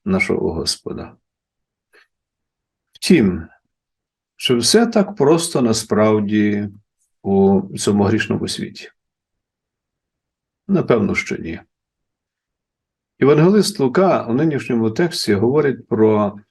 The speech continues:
великі виклики, які чекають на християн у цьому світі. Люди, почасти навіть і віруючі,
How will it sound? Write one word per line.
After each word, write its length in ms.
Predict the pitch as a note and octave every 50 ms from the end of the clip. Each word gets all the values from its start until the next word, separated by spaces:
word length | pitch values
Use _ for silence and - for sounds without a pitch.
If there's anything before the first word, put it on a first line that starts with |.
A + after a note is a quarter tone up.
| _ _ _ _ _ _ _ _ _ _ _ _ _ _ _ _ _ _ _ _ _
великі 500 | - G#2 A2 B2 D3+ F3+ F3+ - - C3
виклики, 720 | A2 A2 D#3+ F#3 F#3+ - C3 A#2+ A2 - A2 F2+ F2 - - _ _ _ _ _ _ _ _ _ _ _ _ _ _ _ _ _
які 680 | - A#2 B2 A#2 A#2+ - D3+ D#3+ D3+ C#3+ C3 G#2 - _ _ _ _ _ _ _ _ _ _ _
чекають 840 | - - C3+ - - D3 D3+ D3 B2+ A2 G#2+ G2 - - - - - - - _ _
на 200 | - A2 A2+ A2
християн 720 | A2+ B2 A#2+ - - - B2 G#2+ A#2 C3 D3 D3 C3+ - -
у 100 | - G#2+
цьому 320 | - - A2 G2 F#2+ F#2
світі. 480 | - - - G2 F#2 - - - - - _ _ _ _ _ _ _ _ _ _ _ _ _ _ _ _ _ _ _ _ _ _ _ _ _ _ _ _ _ _ _ _ _ _ _ _ _ _ _ _ _ _ _ _
Люди, 500 | - G#2+ A2+ B2+ F3+ A3 A3+ F3+ C3+ A#2
почасти 540 | G2+ - - - - G#3 G3 F#3+ - - C#3
навіть 400 | B2+ D3 D#3 D3 C3 A#2+ - - -
і 120 | A#2 G#2+
віруючі, 760 | G2+ C3 F#3 A3 G#3+ C#3 G#2 G2 - - - - F2+ F#2